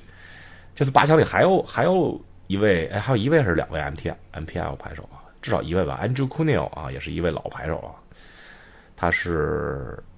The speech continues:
这次，这次八强其实，呃，有五个都是现在的一流或者非常接近一流的牌手，只有三个是，就是大家不太熟悉的牌手，这个是，其实是很少见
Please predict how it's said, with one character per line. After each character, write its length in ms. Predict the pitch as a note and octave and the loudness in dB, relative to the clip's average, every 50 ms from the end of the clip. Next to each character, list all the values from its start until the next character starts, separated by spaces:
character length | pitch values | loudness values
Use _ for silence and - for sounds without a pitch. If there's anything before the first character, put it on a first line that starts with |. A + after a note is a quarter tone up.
| - - | -16 -4
这 160 | - D3+ B2+ | 0 0 0
次， 200 | B2 - - - | 0 -2 -6 -2
这 120 | F3+ F3 | 2 2
次 80 | D#3 B2+ | 2 4
八 220 | A2+ C#3 - - | 2 2 2 2
强 260 | E3 - C3+ B2+ D3 D3 | 4 4 4 4 4 2
其 140 | - - D3 | 0 -2 -2
实， 320 | C#3 A2+ A2+ B2 C#3 - - - - - - - - - - - - - - - | 0 0 0 0 0 -2 -4 -8 -20 -20 -20 -20 -20 -20 -20 -20 -20 -20 -20 -12
呃， 540 | - - E2 D#2 D2+ C#2+ C2 A#1+ A1 G1+ G#1 G1+ - - - G1+ - - - - - - - | -2 0 2 2 2 2 0 0 -2 -4 -6 -8 -10 -12 -12 -14 -16 -18 -20 -20 -20 -14 -2
有 140 | - A2 | 6 8
五 220 | D3+ G3 F3+ - - | 10 10 8 6 0
个 180 | B1+ - C#2+ F2+ | 0 2 2 6
都 160 | - A2 B2 | 8 8 6
是 480 | A#2+ - - F2 D#2 C#2 B1 A1+ - - - - - - | 6 6 4 4 4 4 2 0 -2 -6 -12 -20 -20 -14
现 180 | - - G#2+ F#2+ | -4 0 0 4
在 160 | F#2 G2+ F2+ | 6 6 6
的 60 | D#2 | 4
一 260 | C#2+ - B2+ B2 B2 A#2+ | 4 2 0 4 6 8
流 220 | G2+ E2 D2 D#2+ | 8 8 8 6
或 160 | - - G2+ | 6 4 4
者 260 | D2+ C#2 - - - - | 4 4 0 -2 -4 0
非 120 | - G#2 | 2 2
常 140 | F#2 F#2 F#2 | 4 4 4
接 120 | - F#2+ | 4 4
近 160 | F#2 F#2+ D#2 C#2 | 4 4 2 2
一 120 | D#2 E2+ | 2 2
流 100 | E2 D2 | 2 2
的 60 | C#2+ | 0
牌 200 | C2+ - - G1+ | -2 -4 -6 -6
手， 160 | - - - - - - | -6 -8 -8 -10 -10 -2
只 80 | - | 2
有 120 | G2 F#2+ D#2+ | 4 4 4
三 260 | - - G#2+ G#2 G#2+ | 4 4 4 4 6
个 140 | G2 E2+ D2 | 6 4 4
是， 280 | C#2 C#2+ C#2 C2+ B1 - | 2 0 -2 -2 -4 -6
就 80 | - D2 | -6 -6
是 80 | C#2+ | -6
大 120 | C#2 D2 D2+ | -4 -4 -2
家 120 | D#2 D2+ | -2 -2
不 140 | D#2 - - | -2 -2 0
太 100 | G2+ G2+ | 0 0
熟 160 | F2 - C2+ | 0 0 -4
悉 80 | C2+ C2+ | -6 -6
的 80 | C2 | -8
牌 160 | - - - - | -8 -10 -12 -14
手， 60 | D#2+ - - - - - - - - - - - | -14 -16 -16 -18 -20 -20 -20 -20 -20 -20 -20 -14
这 260 | - - - G3 F3+ | -10 0 4 6 6
个 80 | A#2 E2 | 6 6
是， 200 | - - - - | 4 2 -4 -4
其 160 | - G2 A2 | -2 0 2
实 100 | C3+ C#3 | 2 2
是 260 | C3 C3+ A#2 F2 D#2 D2+ | 4 4 6 6 4 4
很 140 | - - F#2+ | 2 0 0
少 200 | - B2+ - - | 4 4 2 2
见 140 | - C#2 | 2 -4